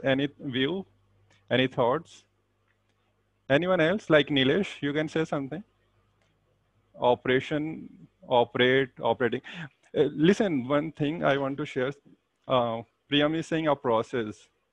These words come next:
A process are entirely different thing and operation is entirely different thing. I will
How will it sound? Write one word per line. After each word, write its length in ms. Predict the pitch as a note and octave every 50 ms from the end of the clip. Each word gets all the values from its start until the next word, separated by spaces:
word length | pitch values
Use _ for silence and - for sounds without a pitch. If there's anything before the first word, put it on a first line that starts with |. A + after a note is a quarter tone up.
| _ _ _ _ _ _ _ _ _ _ _ _ - C3 -
A 180 | B2+ A#2+ A#2 A#2+
process 560 | _ - C3+ A#2 A2+ A#2 - - E3+ E3+ D#3+
are 260 | E3 D3+ C#3 C3+ B2+
entirely 380 | A#2+ A2+ G#2 B2+ A#2 A#2+ C3+ C#3+
different 400 | A#2 G#2 - - C#3 C#3+ C3+ -
thing 160 | B2+ A#2 A2+
and 160 | A2 A2 A2
operation 460 | G#2+ G#2 - - A2 G#2 - C3 B2+
is 120 | B2+ B2+ A#2
entirely 340 | A2+ G#2+ G#2 G#2+ G#2+ A#2 A#2
different 340 | G#2+ G2 - A#2 A2+ G#2+
thing. 200 | - G#2+ A2 B2 - -
I 200 | - A2 A2 A2+
will 160 | A2+ A2